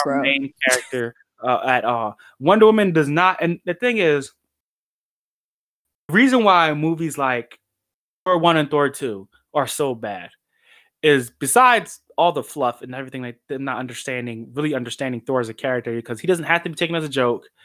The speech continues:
Speaker 1: and he doesn't have to be taken as overly serious. And they, like, Thor Ragnarok kinda takes him as a joke, while one, which is better than what they were doing before in one and two. But, you know, there's very little growth in his overall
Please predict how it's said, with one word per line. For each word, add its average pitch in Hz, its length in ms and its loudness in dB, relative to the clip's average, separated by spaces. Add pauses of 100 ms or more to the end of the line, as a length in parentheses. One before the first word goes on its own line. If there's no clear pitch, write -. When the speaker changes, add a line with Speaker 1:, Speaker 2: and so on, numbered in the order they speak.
(200)
Speaker 1:
and 131 80 -4
he 131 60 -4
doesn't 143 140 0
have 139 80 -2
to 127 60 -12
be 139 60 -8
taken 131 220 -6
as 117 120 -10
overly 120 320 -6
serious. 110 480 -12
And 113 260 -16
they, 139 260 -4 (240)
like, 127 200 -2 (180)
Thor 202 220 8
Ragnarok 165 420 2
kinda 151 180 -2
takes - 200 -10
him 151 60 -6
as 120 100 -8
a 110 60 -12
joke, 131 380 -6 (220)
while 127 240 0
one, 147 300 0
which 151 180 -8
is 147 100 -8
better 151 480 0 (200)
than 127 80 -8
what 135 100 -6
they 135 60 -6
were 123 80 -4
doing 135 220 -6
before 127 260 -10
in 117 40 -12
one 117 120 -14
and 104 120 -20
two. 139 320 -8 (300)
But, 131 320 -2 (400)
you 160 80 -4
know, 151 380 4
there's 156 320 4
very 156 320 2
little 147 220 6
growth 139 580 2
in 131 80 -8
his 135 180 -8
overall 143 420 0